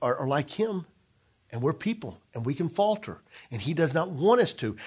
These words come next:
That's why I think he's calling us again back to verse six. "Blessed is he who does not take offense at me." It's violent out there and in here. <laughs>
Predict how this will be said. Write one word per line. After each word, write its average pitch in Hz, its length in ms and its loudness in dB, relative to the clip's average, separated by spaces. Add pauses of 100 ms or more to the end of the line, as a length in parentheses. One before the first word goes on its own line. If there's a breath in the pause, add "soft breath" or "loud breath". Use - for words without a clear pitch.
That's 185 240 6
why 180 240 6
I 277 100 8
think 190 220 4
he's 180 160 2
calling 208 320 8
us 196 100 6
again 208 340 6
back 202 220 6
to 208 60 4
verse 202 340 4
six. 294 400 6 (1200 loud breath)
"Blessed 202 340 6
is 185 220 6
he 277 180 8
who 208 160 8
does 208 200 6
not 240 180 6
take 240 180 6
offense 285 420 4
at 220 120 4
me." 120 300 0 (400 loud breath)
It's 269 200 6
violent 214 800 8 (380 soft breath)
out 254 300 6
there 269 200 10
and 233 140 8
in 330 160 10
here. 156 440 6
<laughs> - 120 -6